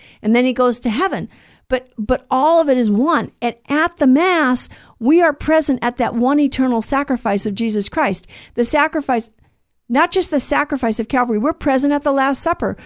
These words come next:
We're present at Calvary. We're present at his burial. We're present at his resurrection. We're present at his ascension. And, oh, by the way, go read the book of Revelation, chapters four and five in particular, and chapters nineteen to the end.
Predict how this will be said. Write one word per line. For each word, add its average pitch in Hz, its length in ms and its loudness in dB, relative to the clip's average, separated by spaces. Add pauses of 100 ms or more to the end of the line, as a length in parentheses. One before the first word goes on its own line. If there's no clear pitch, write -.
(180)
We're 240 120 -2
present 330 400 0
at - 140 -6
Calvary. 277 360 0
We're 220 160 0
present 330 400 0
at 285 100 0
his 233 140 0
burial. 233 280 0
We're 214 100 0
present 320 380 0
at 294 40 2
his 254 140 -2
resurrection. 233 420 -2
We're 226 80 -2
present 339 340 -2
at - 40 2
his 240 80 0
ascension. 240 440 -2 (440)
And, 311 320 0
oh, 294 100 2
by 311 160 2
the 339 140 -2
way, 269 160 0
go 247 280 2
read 320 360 0
the 285 60 -2
book 277 200 -2
of 262 80 -4
Revelation, 262 640 0 (280)
chapters 254 480 -2
four 262 400 -2
and 277 120 0
five 262 240 0
in 285 120 0
particular, 302 500 -2
and 254 80 -2
chapters 233 400 -2
nineteen 254 500 -2
to 262 120 -2
the 254 180 0
end. 359 320 -4